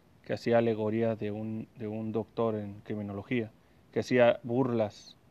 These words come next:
sobre las mujeres desaparecidas y abusadas. Yo creo que ahí tú debes de, de entender de que no, el, el, el, el horno no está hecho para bollos, no está para bollos.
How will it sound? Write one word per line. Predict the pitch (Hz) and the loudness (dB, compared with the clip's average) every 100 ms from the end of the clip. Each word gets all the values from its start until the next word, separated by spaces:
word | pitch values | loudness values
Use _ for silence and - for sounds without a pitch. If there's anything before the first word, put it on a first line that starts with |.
| _ _ _ | _ _ _
sobre | - 110 110 | -4 0 0
las | 107 | 0
mujeres | 104 - 110 104 | -2 -2 0 -2
desaparecidas | - 104 107 104 110 113 - | -4 -6 -4 -4 -2 -2 -4
y | 110 | -6
abusadas. | 104 95 - 104 95 _ _ _ _ _ _ _ _ - - - | -6 -6 -2 -2 -2 _ _ _ _ _ _ _ _ -20 -10 -2
Yo | 151 | 4
creo | 190 180 | 4 4
que | 139 | 2
ahí | 139 156 | 2 0
tú | - 147 | -2 0
debes | 151 151 139 | 2 4 2
de, | 120 - | 0 -2
de | 113 117 | 0 0
entender | 107 110 107 117 | 2 0 0 0
de | 123 | 0
que | - 110 | -4 -2
no, | 120 | -2
el, | 120 - | -2 -2
el, | 110 - | -4 -4
el, | 117 110 104 - - | -6 -6 -6 -10 -10
el | 110 | 0
horno | 117 120 127 | 4 6 4
no | 120 | 2
está | - 120 | -2 -6
hecho | 113 120 | -6 -8
para | - 101 | -6 -6
bollos, | 98 107 98 | -4 -4 -4
no | 110 | -8
está | 107 120 | -4 -4
para | - 101 | -2 -6
bollos. | 95 95 - - | -6 -12 -16 -20